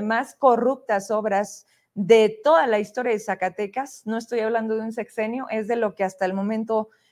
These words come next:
nos están restregando en los ojos. Eh, ante tantas necesidades, bueno, pues hoy es más importante, o sí o sí,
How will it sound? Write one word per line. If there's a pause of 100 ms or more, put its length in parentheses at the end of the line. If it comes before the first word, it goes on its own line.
nos
están
restregando
en
los
ojos. (360)
Eh,
ante
tantas
necesidades, (220)
bueno,
pues
hoy
es
más
importante,
o
sí
o
sí,